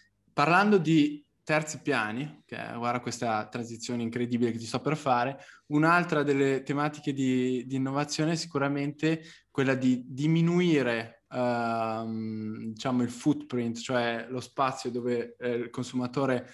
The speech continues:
comprerà e aumentare quella che viene chiamata backdoor o magazzino, appunto perché lo si utilizzerà come, eh, fulfillment center per, eh, magari,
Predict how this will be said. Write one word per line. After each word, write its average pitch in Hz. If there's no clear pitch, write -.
comprerà 147
e 131
aumentare 131
quella 123
che 123
viene 120
chiamata 120
backdoor 120
o 113
magazzino, 110
appunto 143
perché 131
lo 131
si -
utilizzerà 143
come, 123
eh, 113
fulfillment 135
center 135
per, 131
eh, 117
magari, 123